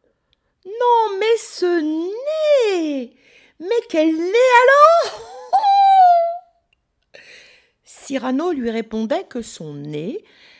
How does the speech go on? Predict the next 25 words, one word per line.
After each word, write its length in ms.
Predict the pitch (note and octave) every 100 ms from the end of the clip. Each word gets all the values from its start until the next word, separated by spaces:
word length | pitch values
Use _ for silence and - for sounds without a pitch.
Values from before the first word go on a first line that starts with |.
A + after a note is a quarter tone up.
| _ A#3
n'était 260 | A4 A4+
pas 200 | A4 D4
vraiment 500 | A#3+ A#3+ A3+ B3 G#3+
un 140 | E3+ D#3+
nez, 500 | E3 D3 D#3+ D#4+ - _ _
mais 160 | A#3 G4+
plutôt 960 | - C#4+ - B3+ A#3+ A#3 A3 G#3 G#3 _ _ _ _ -
un 120 | C4+
perchoir 640 | C#4 - - G3 G3 G3
pour 160 | - F#3
les 120 | E3
moineaux, 720 | D#3 C#3+ B2+ B2 D3+ F#4+ - _ _ _ _ _ _ _ _ -
ou 160 | F#4+ F#4
une 200 | D#4+ D4+
canne 640 | _ C#4 B3 G#3 F3 D#3 _
pour 160 | - -
pêcher 640 | _ B3 - - A3 D#3+
la 120 | D#3 B2+
carpe, 540 | - - F#4 - - A4+ - _ _ _ _ _
ou 160 | G#3+ E3+
un 120 | D3
plongeoir 1200 | C3+ - C3 C#3 G#3+ D4 G#3 F3+ F#3 B3 A#3+ A3+
pour 160 | - F3
les 160 | F3+ F3
criquets, 560 | - C4+ - E3 F3+